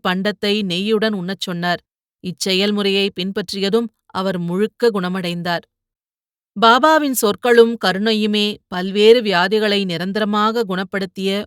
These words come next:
உண்மையான மருந்து என்று இக்கதைகள் நமக்கு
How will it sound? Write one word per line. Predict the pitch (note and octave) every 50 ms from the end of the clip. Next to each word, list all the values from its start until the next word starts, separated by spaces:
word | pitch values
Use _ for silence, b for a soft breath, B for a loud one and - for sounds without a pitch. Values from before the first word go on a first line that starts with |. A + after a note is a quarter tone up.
| -
உண்மையான | - F3+ E3+ D#3+ E3+ F#3 G3 G3 G3+ G#3 G#3 G#3+ A3+ B3
மருந்து | A#3 G#3 F3+ F3 F#3+ F#3 F#3+ G3 G3+ G3+ G3 -
என்று | - E3+ E3+ F3 F3 G#3 A3 A3+ A3 _ _ _ _ _
இக்கதைகள் | - F#3+ F3+ - - F#3+ F3+ F3 G3+ G3+ A3 G#3+
நமக்கு | G#3 G3 F3+ F3+ F3 - G3+